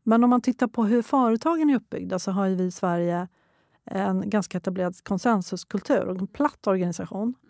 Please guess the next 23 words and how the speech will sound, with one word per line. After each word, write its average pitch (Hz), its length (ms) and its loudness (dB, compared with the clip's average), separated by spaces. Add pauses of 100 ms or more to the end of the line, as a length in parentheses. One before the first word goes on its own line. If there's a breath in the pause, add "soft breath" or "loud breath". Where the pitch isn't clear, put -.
(1120 soft breath)
Vilket 226 260 4
gör 220 120 6
att 214 100 2
alla 208 160 4
ska - 160 0
hålla 208 120 4
på - 80 -2
att - 60 -6
tycka 202 180 0
till, 208 340 4
vilket 220 280 0
också 208 200 -4
kan 190 160 2
göra 175 240 2
att 175 160 -6
just 170 160 -6
den 180 100 2
här 170 120 0
typen 185 280 -6
av 180 60 -2
förändringar 208 800 2
kan 190 180 2
vara, 180 460 2